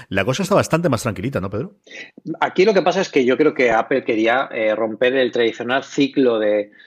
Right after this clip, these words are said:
Speaker 2: tener que presentar algo forzosamente en las Macworld, eh, y, y, y es complicado, ¿no? Porque, mm, era complicado ya entonces, cuando no tenían tanta diversidad de productos y de servicios. Imagínate ahora,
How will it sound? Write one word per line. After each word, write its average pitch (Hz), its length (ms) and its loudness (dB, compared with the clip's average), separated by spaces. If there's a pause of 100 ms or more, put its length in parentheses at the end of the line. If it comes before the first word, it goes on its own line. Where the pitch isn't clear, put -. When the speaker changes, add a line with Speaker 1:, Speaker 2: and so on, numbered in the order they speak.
(120)
Speaker 2:
tener 131 280 0
que 160 100 0
presentar 135 500 0
algo 131 280 2
forzosamente 127 840 -4
en 117 60 -2
las 110 160 -4
Macworld, 123 560 -4
eh, 101 240 -10
y, 117 680 -4
y, 117 120 -2
y 135 40 4
es 131 120 2
complicado, 120 760 0
¿no? 135 180 -2
Porque, 113 380 -2 (440)
mm, 123 200 -8 (560)
era 151 200 2
complicado 165 420 4
ya 156 100 6
entonces, 143 420 -2
cuando 113 220 -8
no 123 80 -4
tenían 135 320 -2
tanta 127 240 -2
diversidad 123 380 0
de 113 60 -2
productos 120 520 -2
y - 20 0
de 120 80 0
servicios. 117 460 -6
Imagínate 120 500 -4
ahora, 120 380 2